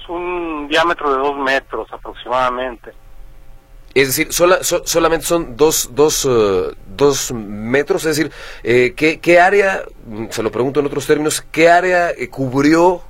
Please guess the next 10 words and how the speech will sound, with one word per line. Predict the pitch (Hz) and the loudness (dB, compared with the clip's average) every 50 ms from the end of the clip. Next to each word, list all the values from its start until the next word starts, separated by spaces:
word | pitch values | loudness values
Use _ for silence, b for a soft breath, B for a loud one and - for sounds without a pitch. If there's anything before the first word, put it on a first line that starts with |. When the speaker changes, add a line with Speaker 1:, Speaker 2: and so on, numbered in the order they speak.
| - - | -12 -6
Speaker 2:
qué | - 151 | -6 -4
superficie | - 170 - 165 135 120 139 147 147 151 | -4 -2 -2 -2 -2 -2 -2 -6 -6 -6
cubrió | - - 120 113 120 131 | -6 -8 -6 -4 -2 -2
esta | 131 131 139 | -2 -2 -4
fuga | 127 - 127 127 120 | -8 -4 -2 -2 -2
de | 110 | -2
combustible? | 98 - 101 95 90 - - 95 85 78 76 71 - - - - - - - - | -2 -6 -10 -10 -10 -12 -12 -14 -14 -12 -14 -16 -16 -18 -20 -20 -20 -20 -14 -6
Speaker 1:
Bueno, | - 143 156 156 123 104 - | -2 -2 0 0 -2 -4 -2
aquí | 127 139 - - - 202 | -4 -4 -4 -6 -14 -6
tenemos, | - 220 196 196 202 | -2 0 2 2 0